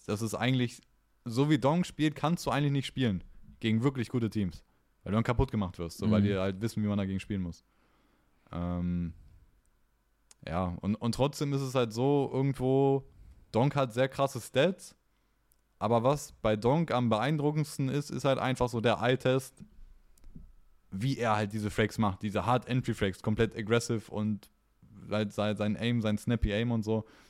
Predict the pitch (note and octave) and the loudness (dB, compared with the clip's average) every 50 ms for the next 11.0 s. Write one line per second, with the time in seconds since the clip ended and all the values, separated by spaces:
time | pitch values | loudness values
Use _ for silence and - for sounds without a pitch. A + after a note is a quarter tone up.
0 | _ _ _ _ - - - F2 E2 G2+ A2+ - - G#2+ G#2+ G2 G#2+ G2+ G2 G#2 | _ _ _ _ -20 -18 -14 -6 -2 -2 0 2 2 0 0 2 0 0 0 0
1 | G2 F#2+ A#2+ C#3 C3+ - B2 G#2 G#2+ A2 G2+ - G#2+ G#2 G2+ - - - G2 F#2 | 0 2 2 2 2 2 0 -2 -2 -4 -2 0 0 2 2 0 0 -2 -4 -4
2 | - - F#2 E2 E2 E2+ E2 E2 - - _ _ _ _ _ - - - - G2 | -4 -4 -4 -4 -4 -6 -6 -8 -12 -18 _ _ _ _ _ -20 -8 -4 -2 -2
3 | G2+ G#2 G#2 G#2 - - A2+ C3 C3+ C3+ C3 A#2+ B2+ B2 A#2+ A#2 - - - - | 0 -2 -2 -4 -4 -4 0 0 0 0 0 0 0 0 0 -2 -6 -12 -16 -6
4 | - A2 A#2+ C3 B2+ - A2 G2+ G#2 A2 B2 C3 - A#2 A2 A2+ A2 - _ _ | -2 0 2 2 2 2 2 2 4 4 4 4 4 2 2 0 -2 -6 _ _
5 | - _ _ _ - A2 A2 - - A2+ G#2 A#2 A2 - - A#2+ A#2 - A#2+ A#2 | -20 _ _ _ 0 0 0 2 2 0 2 2 0 2 2 0 0 2 2 2
6 | A#2 B2 A#2 A2+ - - - A2 G#2 G#2 G#2 G#2 G2+ G2+ G2 - - A2+ G2+ - | 4 4 2 2 0 -2 -4 -2 0 0 0 0 0 -2 -4 -2 -2 -4 -4 -4
7 | - - G#2 A2+ A#2+ - - A2+ G2 - - G#2+ A#2 A2+ - - - G2 G2 G2+ | -2 0 2 2 2 2 0 -2 -4 -2 -2 -4 -4 -4 -6 -6 -4 -2 0 0
8 | G2+ G2 F#2+ - - - - - _ _ _ _ _ - G2+ G2 - - G#2+ F#2 | 0 -2 -4 -6 -12 -20 -20 -20 _ _ _ _ _ -2 -2 -2 0 0 2 2
9 | G2+ A2+ B2 - C3 A2 - - G2+ G2 G2+ G2 F#2+ F#2+ G2 G2 F#2 - - G2+ | 2 2 2 2 0 0 0 0 0 0 2 0 0 0 0 0 0 2 0 0
10 | G2 - - _ _ _ - G2 F#2 F2+ F#2+ G#2+ A#2 A2 G2 F2 F2 F2 F2 | 0 -4 -10 _ _ _ -4 -2 -2 0 0 -2 -2 -2 -4 -4 -6 -6 -8